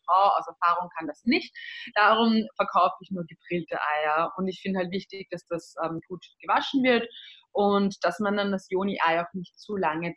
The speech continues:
drin behält. Am Anfang vielleicht mal acht Stunden ist okay. Beim Schlafen aufpassen, nicht jede Nacht. Und dass man dann auch hineinfühlt, wie fühlt sich der Körper an? <laughs>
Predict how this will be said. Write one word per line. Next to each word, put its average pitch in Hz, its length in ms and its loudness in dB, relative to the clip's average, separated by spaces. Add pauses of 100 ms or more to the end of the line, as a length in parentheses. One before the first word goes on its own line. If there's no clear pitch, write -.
drin 160 200 -8
behält. - 420 -12
Am 160 160 -8
Anfang 170 420 -6
vielleicht 147 280 -8
mal 151 120 -4
acht - 220 -10
Stunden 247 460 2
ist - 280 -8
okay. 226 640 -6 (280)
Beim 175 160 -6
Schlafen 165 500 2
aufpassen, 185 640 -2
nicht 165 200 -12
jede 160 280 -6
Nacht. 247 280 -2 (520)
Und 208 460 2
dass 202 140 -2
man 208 120 2
dann 202 140 0
auch - 180 0
hineinfühlt, 185 920 -2 (120)
wie 202 480 -4
fühlt 214 240 -2
sich 202 220 -6
der 175 100 -4
Körper 175 480 2
an? 294 320 4
<laughs> 330 1200 4